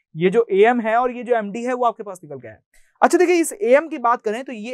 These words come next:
एएम कुछ चीजों से मिलकर बनी है, जिसका नाम है आपके पास एबी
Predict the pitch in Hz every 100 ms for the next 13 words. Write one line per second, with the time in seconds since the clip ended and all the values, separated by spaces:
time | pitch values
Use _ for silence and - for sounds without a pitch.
0 | - 202 226 277 262 247 - 208 226 226
1 | 185 180 170 170 160 180 226 _ - 165
2 | 196 240 220 226 214 240 214 202 180 196
3 | 214 165 170 175 202 269